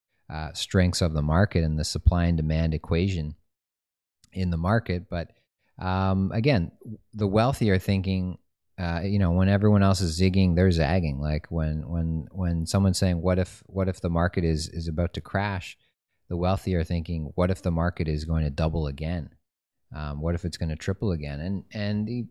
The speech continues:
the underlying understanding is that it will. It's, it is a one hundred percent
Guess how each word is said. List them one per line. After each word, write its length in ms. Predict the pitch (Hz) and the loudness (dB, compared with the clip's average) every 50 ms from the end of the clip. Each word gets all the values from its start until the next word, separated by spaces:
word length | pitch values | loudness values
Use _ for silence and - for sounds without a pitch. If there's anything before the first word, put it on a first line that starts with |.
| _ | _
the 140 | - 143 135 | -4 -2 0
underlying 520 | 131 131 123 123 117 113 110 107 101 98 | 0 2 2 2 2 4 4 4 4 2
understanding 720 | 98 - - 98 98 95 92 - - - 104 104 107 101 95 | 2 0 0 0 0 2 0 0 0 0 2 2 2 2 2
is 80 | 87 | 2
that 180 | 80 90 82 69 | 0 0 -2 -2
it 220 | 78 95 - - | -2 -6 -6 -4
will. 420 | 98 92 101 104 78 62 62 - _ _ | -2 0 0 0 0 -2 -6 -12 _ _
It's, 560 | - 90 85 78 - - - - - - - - | -6 -6 -6 -4 -6 -8 -8 -8 -8 -10 -8 -4
it 160 | - 90 87 | -4 -2 0
is 240 | 90 87 87 82 82 | 2 0 0 0 0
a 420 | 82 82 80 80 80 78 80 80 - - | 0 0 0 0 0 -2 -4 -6 -8 -10
one 240 | 85 85 92 95 | -4 -2 0 2
hundred 260 | 92 95 95 90 85 85 | 2 2 0 0 0 -2
percent 500 | 85 80 - - 92 85 85 85 78 | -2 -2 0 -2 -2 -2 -2 -4 -6